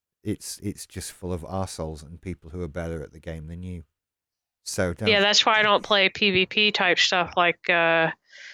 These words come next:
Speaker 2: Star Wars Battlefront or anything, 'cause I just don't see the point. You're basically just running around shooting people over and over and over and over and over again. It's, it's the same thing, just on a different map.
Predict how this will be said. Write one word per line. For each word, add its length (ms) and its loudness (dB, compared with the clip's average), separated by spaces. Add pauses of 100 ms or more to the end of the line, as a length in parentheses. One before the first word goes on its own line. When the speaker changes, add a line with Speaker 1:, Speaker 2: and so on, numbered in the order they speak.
(160)
Speaker 2:
Star 260 4
Wars 220 6
Battlefront 600 4
or 80 6
anything, 500 4
'cause 220 4
I 160 4
just 260 4
don't 200 4
see 220 6
the 120 2
point. 420 4
You're 160 6
basically 520 4
just 220 4
running 180 6
around 200 6
shooting 360 4
people 320 4
over 480 8
and 240 4
over 480 6
and 200 4
over 380 6
and 260 4
over 360 6
and 200 4
over 320 6
again. 320 4
It's, 460 4
it's 280 4
the 120 2
same 400 6
thing, 400 4
just 180 2
on 120 4
a 40 0
different 280 0
map. 240 4